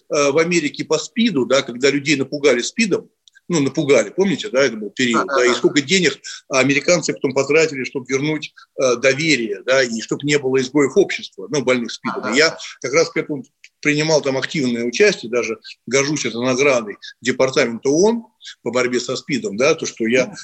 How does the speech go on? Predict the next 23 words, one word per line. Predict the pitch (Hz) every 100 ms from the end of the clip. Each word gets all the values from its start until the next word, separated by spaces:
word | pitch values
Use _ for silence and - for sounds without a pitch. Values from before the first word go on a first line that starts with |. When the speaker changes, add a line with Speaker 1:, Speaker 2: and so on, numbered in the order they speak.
| -
Speaker 1:
все-таки | - 156 -
что-то | 127 - 147
там | 135 135
такое, | 117 123 143 123 113 - -
ну, | 147
какое-то, | 151 143 165 139 -
какую-то | 131 - 151 131
польза | - 151 117 131 117 120
от | -
меня | 127 131 131 - -
какая-то | - 110 135 147
была. | 139 151 -
Знаете, | 180 226
у |
меня | 196
какой | 147 127
вопрос? | 131 120 107
Вот | 143 147
на | 143 147 156 156
ваш | 175 208
взгляд, | - 151 170
как | - 147
психолог, | - 147 - 104